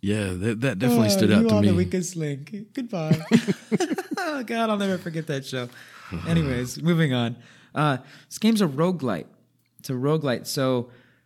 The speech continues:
Speaker 2: basically, if you're out in the open world,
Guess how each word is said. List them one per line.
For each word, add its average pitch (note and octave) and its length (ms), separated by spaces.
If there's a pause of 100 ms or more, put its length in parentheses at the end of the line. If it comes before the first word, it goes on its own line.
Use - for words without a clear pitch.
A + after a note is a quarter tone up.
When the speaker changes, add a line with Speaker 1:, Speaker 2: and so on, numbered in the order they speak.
Speaker 2:
basically, D3 720 (760)
if - 280
you're D3+ 140
out C#3+ 220
in C3 60
the C3+ 100
open B2+ 300
world, C3 420